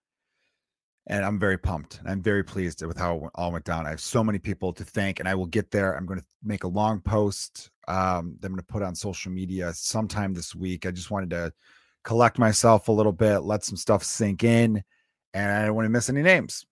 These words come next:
So, and I wanted to get the right words, but I am, I'm on cloud nine, as they used to say back in, like, I, I don't know when cloud nine was ever a fun expression,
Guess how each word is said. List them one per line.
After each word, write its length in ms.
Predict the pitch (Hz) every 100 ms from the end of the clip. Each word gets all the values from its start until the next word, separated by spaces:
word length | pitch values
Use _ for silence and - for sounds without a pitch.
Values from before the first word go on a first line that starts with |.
| _
So, 720 | - - 117 107 104 101 95 76 _ _ _
and 100 | 123
I 60 | 135
wanted 140 | 139
to 40 | 123
get 140 | 131
the 80 | 107
right 180 | 107 78
words, 400 | 73 - - - _ -
but 200 | 113 98
I 140 | 107
am, 320 | 107 104 95 - _ _ _ _ _ _ _ _ _ _ -
I'm 100 | 117
on 100 | 117
cloud 240 | 123 120
nine, 380 | 101 110 82 69 _ _
as 120 | 85
they 100 | 82
used 140 | 90 -
to 60 |
say 200 | 76 90
back 240 | 80 85 78
in, 80 | 82
like, 160 | 76
I, 100 | 78 -
I 120 | 76
don't 80 | 98
know 80 | 90
when 160 | 85 82
cloud 320 | - 87 82
nine 160 | 80
was 120 | 78 78
ever 260 | 80 76
a 40 | 73
fun 180 | 90
expression, 480 | 76 - 82 78 78